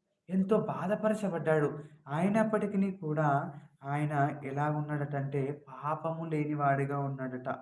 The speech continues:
పాపము లేనివాడిగా ఉన్నాడు. కాబట్టి మనము కూడా పాపము అగుపరచనీయకుండా ఆయన ఎలాగైతే పరిశుద్ధమైన జీవితం కలిగి జీవించారో, మనము కూడా పరిశుద్ధమైన జీవితం కలిగి జీవించాలని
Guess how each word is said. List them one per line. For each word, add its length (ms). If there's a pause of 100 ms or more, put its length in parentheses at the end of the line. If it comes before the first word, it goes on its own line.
(520)
పాపము 680 (320)
లేనివాడిగా 800
ఉన్నాడు. 360 (360)
కాబట్టి 800 (160)
మనము 440
కూడా 680 (200)
పాపము 960 (640)
అగుపరచనీయకుండా 1300 (280)
ఆయన 220
ఎలాగైతే 580
పరిశుద్ధమైన 800
జీవితం 500
కలిగి 260
జీవించారో, 840 (380)
మనము 380
కూడా 500 (340)
పరిశుద్ధమైన 760
జీవితం 500
కలిగి 240
జీవించాలని 800